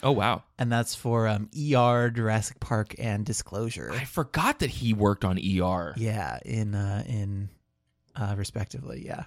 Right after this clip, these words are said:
Speaker 1: That's nuts. Well, and you can see, because he dabbled in so many other media, like, his experience in screenwriting, uh, certainly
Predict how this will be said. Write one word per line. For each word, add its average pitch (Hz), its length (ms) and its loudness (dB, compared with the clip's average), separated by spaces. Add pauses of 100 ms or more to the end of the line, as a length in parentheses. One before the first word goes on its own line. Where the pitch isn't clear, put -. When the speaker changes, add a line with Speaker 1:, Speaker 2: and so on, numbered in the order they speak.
(120)
Speaker 1:
That's - 460 -8
nuts. 107 720 -2 (360)
Well, 185 120 6
and 185 160 6
you 196 80 6
can 190 180 2
see, 208 680 0 (1000)
because 147 540 6
he 165 160 2
dabbled 120 480 4
in 113 140 2
so 113 200 4
many 110 320 6
other 107 240 6
media, 110 520 6
like, 98 260 0 (100)
his 107 320 -2
experience 104 680 2
in 95 80 2
screenwriting, 101 800 2 (500)
uh, 85 380 4 (240)
certainly 92 760 2